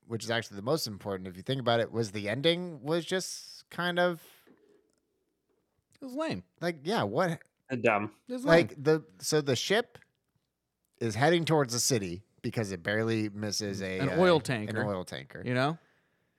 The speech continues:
Speaker 1: Heads towards the city. Was it the guy jiggling the handle that slowed it down?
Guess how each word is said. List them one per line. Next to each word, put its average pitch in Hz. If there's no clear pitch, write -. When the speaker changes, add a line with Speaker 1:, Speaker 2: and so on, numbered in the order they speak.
Speaker 1:
Heads 147
towards 180
the 170
city. 151
Was 196
it 233
the 214
guy 180
jiggling 202
the 185
handle 202
that 196
slowed 196
it 180
down? 202